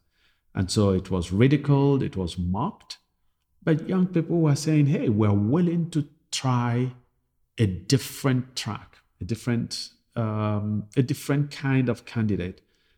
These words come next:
And here you had a two-term president.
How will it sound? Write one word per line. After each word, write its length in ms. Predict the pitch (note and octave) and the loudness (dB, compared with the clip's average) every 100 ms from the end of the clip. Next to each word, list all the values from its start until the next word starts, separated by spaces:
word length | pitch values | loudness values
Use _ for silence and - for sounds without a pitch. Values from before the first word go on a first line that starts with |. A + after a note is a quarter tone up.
| _ - | _ -8
And 300 | G#2+ G#2 G#2 | 0 2 2
here 280 | E2+ A2+ B2+ | 2 4 4
you 220 | C3 C3 | 4 4
had 400 | A2+ A2 G#2 - | 0 -2 -4 -6
a 100 | A#2 | -6
two-term 540 | A2 - B2 B2+ A#2+ A#2+ | -6 0 0 0 -2 -2
president. 480 | - F3 B2+ F2 | -2 -2 -2 -6